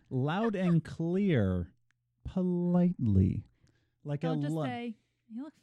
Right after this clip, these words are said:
Speaker 2: fat in that video." That's mean.
Speaker 1: You will die. But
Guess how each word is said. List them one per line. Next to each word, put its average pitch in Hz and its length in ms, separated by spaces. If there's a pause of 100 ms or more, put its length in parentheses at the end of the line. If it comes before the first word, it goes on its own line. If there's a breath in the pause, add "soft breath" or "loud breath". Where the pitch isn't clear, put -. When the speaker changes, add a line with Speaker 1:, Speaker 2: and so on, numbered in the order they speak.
Speaker 2:
fat 233 220
in 214 100
that 196 180
video." 196 480 (920 soft breath)
That's 240 280
mean. 277 460 (800)
Speaker 1:
You 95 220
will 123 160
die. 139 360 (520 soft breath)
But 156 340